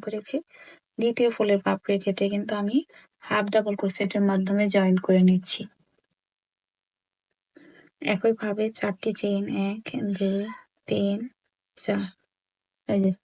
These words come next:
চারটি চেইন। এখন আবার এখানে চারটি ডাবল ক্রোশেট। এই যে এক,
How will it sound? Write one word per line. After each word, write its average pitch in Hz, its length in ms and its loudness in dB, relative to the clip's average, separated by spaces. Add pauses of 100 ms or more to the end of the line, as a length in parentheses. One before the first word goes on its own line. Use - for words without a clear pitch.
(260)
চারটি - 360 0 (100)
চেইন। 214 260 0 (1500)
এখন 202 360 -2
আবার 196 160 2 (120)
এখানে 208 320 -2 (1700)
চারটি 208 380 2 (100)
ডাবল 185 300 6
ক্রোশেট। 190 420 -4 (3250)
এই 196 220 -2
যে 196 140 2 (280)
এক, 226 160 -8